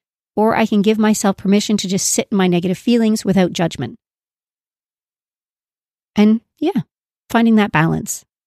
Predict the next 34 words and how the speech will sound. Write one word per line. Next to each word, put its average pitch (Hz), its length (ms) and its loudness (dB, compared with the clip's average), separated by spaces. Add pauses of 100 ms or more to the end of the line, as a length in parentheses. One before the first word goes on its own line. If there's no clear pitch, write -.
(360)
I 208 40 2
hope 180 220 -4
eventually 190 400 -2
it - 60 -8
really 190 240 0
balances 175 480 -4
out, 175 220 -4
though. 185 160 0
<laughs> - 140 -4
That'd 254 140 -2
be 226 100 -2
nice. 180 400 -4 (720)
But 233 120 2
okay, 214 460 0 (180)
this 247 300 0
is 330 360 0
the 214 180 -4
good 185 400 2
on 185 140 0
being 185 220 0
positive. - 520 -8 (720)
Who 226 180 4
wouldn't 262 340 0
want 185 200 -2
to - 60 -6
have 180 200 0
an 185 120 -4
easier 190 300 -2
life 170 240 -4
in 175 100 -2
general? 214 420 -4 (340)
Positive 247 520 0 (120)
is 208 240 2
good, - 420 0